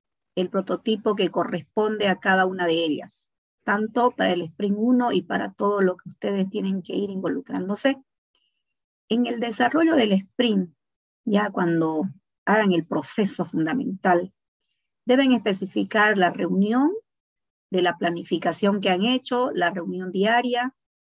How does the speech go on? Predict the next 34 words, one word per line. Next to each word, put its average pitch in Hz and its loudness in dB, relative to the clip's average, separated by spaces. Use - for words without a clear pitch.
Eh, 190 -2
no 196 0
nos 208 -2
olvidemos 202 -2
que 190 -6
siempre 226 -2
ingresa 190 0
una 180 0
revisión. 247 0
Dependiendo 202 0
de 202 2
la 180 2
revisión 190 -2
que 196 -4
se 185 0
ha 190 2
desarrollado, 202 0
puede 190 0
tener 190 -6
una 190 -4
retrospectiva, 190 -4
alguna 208 -2
de 180 0
las 170 -8
tareas, 196 0
alguna 208 -2
de 202 -8
las 185 -8
historias 202 0
en 190 -4
la 190 -2
cual 202 0
ustedes 190 -2
están 190 -2